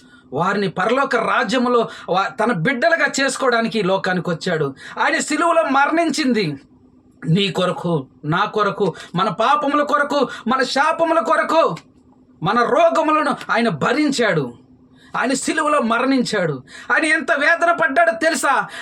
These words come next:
ఆయన ఎంత కన్నీరు కార్చాడో తెలుసా? ఎందుకు దేవుని నామం దూషింపబడుతుంది? గ్రహిస్తున్నారా?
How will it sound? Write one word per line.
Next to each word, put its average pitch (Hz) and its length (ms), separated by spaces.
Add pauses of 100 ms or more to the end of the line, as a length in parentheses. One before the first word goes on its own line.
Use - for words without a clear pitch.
ఆయన 294 120
ఎంత 294 340
కన్నీరు 339 460
కార్చాడో 330 460
తెలుసా? 294 600 (1160)
ఎందుకు 240 400
దేవుని 214 420
నామం 180 400
దూషింపబడుతుంది? 165 960 (300)
గ్రహిస్తున్నారా? 165 880